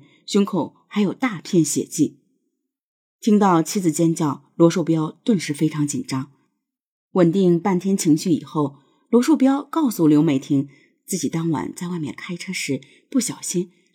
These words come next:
撞到了这个女人，在带着她开往医院路上，女人呢，失血过多死了。罗树标说自己为了怕赔钱，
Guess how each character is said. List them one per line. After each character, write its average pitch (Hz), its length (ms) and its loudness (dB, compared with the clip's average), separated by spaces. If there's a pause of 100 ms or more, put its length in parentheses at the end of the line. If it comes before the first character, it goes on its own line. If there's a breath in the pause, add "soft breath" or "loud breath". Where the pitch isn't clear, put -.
撞 294 220 0
到 160 100 -2
了 131 120 -4
这 147 100 -10
个 135 60 0
女 131 180 -2
人， 104 240 -6 (840)
在 170 240 0
带 185 140 -4
着 143 100 -8
她 160 400 -8
开 240 180 -4
往 190 220 -2
医 180 100 -4
院 214 220 2
路 156 180 0
上， 123 240 -6 (640 soft breath)
女 202 140 6
人 165 240 6
呢， 247 160 2 (220 soft breath)
失 - 180 2
血 285 160 0
过 214 180 -2
多 247 140 0
死 - 300 -8
了。 143 200 -4 (800)
罗 208 120 4
树 240 160 2
标 262 180 4
说 196 300 0
自 - 180 -10
己 175 180 0
为 175 140 0
了 151 120 0
怕 165 200 -8
赔 151 220 0
钱， 143 400 -2